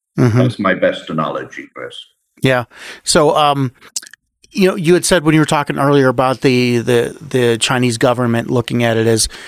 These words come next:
Speaker 1: you know, having, you know, what works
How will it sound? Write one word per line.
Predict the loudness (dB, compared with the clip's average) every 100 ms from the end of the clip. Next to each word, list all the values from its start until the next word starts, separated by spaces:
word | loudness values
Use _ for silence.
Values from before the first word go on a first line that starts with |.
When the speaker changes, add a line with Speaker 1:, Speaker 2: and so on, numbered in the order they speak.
| -20 -18 -2
Speaker 1:
you | 0
know, | 0
having, | 0 -2 0 0 -2 -6 -20 _ _ _ 0
you | 2
know, | 2
what | 2
works | 4 2 2 -2